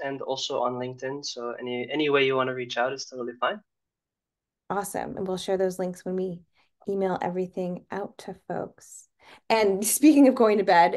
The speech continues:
Speaker 2: it's, uh, almost <laughs> the end of your day where you are, right? So
Speaker 1: Indeed, indeed. So I will, uh,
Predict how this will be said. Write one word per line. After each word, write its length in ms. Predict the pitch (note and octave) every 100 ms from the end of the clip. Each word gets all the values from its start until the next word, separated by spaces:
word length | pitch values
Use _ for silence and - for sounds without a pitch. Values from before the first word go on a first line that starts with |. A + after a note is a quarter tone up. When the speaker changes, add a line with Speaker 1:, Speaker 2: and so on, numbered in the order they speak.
| G#3
Speaker 2:
it's, 180 | - -
uh, 300 | G#3 G3+ F#3+
almost 320 | G#3+ A3 A3+
<laughs> 320 | A#3+ B3 G4+
the 180 | C#4 C#4
end 180 | C#4 C4+
of 80 | C#4
your 180 | D4+ G4+
day 160 | D4+
where 140 | B3 B3
you 200 | F#4 G4
are, 180 | G3+ F3+
right? 320 | F#3 B3+ F4 B3+ -
So 220 | C4 A#3 - E4
Speaker 1:
Indeed, 520 | G3+ A3 F#3+ B3+ C#4
indeed. 520 | G#3 F3+ G#3+ B3 D#3+ - - _ _ _ _
So 300 | - C#3 C3
I 180 | C#3 D#3+
will, 220 | E3+ E3
uh, 280 | E3 D#3+